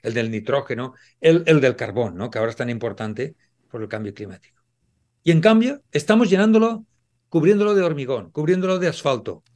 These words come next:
Solo te-, solo me, me da tristeza viajar a Madrid, por ejemplo, y ver todos los taludes de carretera desnudos, sin una recuperación, ¿no?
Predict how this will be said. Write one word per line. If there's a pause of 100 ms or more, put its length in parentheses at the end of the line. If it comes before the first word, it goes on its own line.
(600)
Solo
te-,
solo
me,
me
da (1080)
tristeza (760)
viajar
a
Madrid, (460)
por
ejemplo,
y
ver
todos
los
taludes
de
carretera (500)
desnudos, (920)
sin
una
recuperación,
¿no?